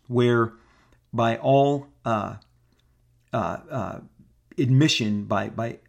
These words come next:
by the publishers, both Marvel and D C, they invested more heavily in writers. They, they, they, artists were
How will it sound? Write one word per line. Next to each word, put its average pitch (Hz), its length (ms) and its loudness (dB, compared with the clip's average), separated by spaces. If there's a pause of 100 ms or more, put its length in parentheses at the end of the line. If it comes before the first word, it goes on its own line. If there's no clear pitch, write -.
by 107 120 -4
the 113 60 -10
publishers, - 800 -4
both 110 180 0
Marvel 127 300 4
and 117 100 0
D 123 100 -2
C, 127 180 -4
they 123 180 0
invested 127 400 -4
more 113 180 -2
heavily 113 360 -2
in 101 80 -6
writers. 101 560 -4 (720)
They, 110 200 0
they, 107 340 -2
they, 107 240 -2 (100)
artists 131 480 0
were 113 560 2